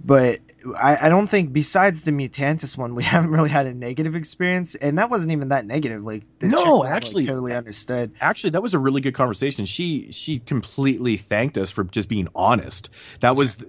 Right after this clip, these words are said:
Speaker 2: you know, if I took anything from that conversation that I had with her, which was, I might add, a long conversation. Like, it wasn't just like,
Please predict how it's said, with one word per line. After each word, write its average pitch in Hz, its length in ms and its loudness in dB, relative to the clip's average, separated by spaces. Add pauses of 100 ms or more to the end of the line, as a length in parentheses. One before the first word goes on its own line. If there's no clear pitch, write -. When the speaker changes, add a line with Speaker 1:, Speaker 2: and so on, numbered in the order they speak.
(160)
Speaker 2:
you 151 140 2
know, 147 140 0
if 139 240 -4
I 135 80 0
took 180 260 -2
anything 127 460 -2
from 117 240 0
that 98 160 -2
conversation 98 580 -4
that 113 80 0
I 110 40 -2
had 117 180 0
with 127 80 -6
her, 135 80 0
which 156 240 -4
was, 110 240 0 (320)
I 107 100 0
might 113 240 2
add, 98 300 -2
a 110 80 -2
long 101 300 0
conversation. 98 600 -2
Like, 87 140 -2
it 98 60 2
wasn't 98 260 2
just 95 180 0
like, 85 180 -2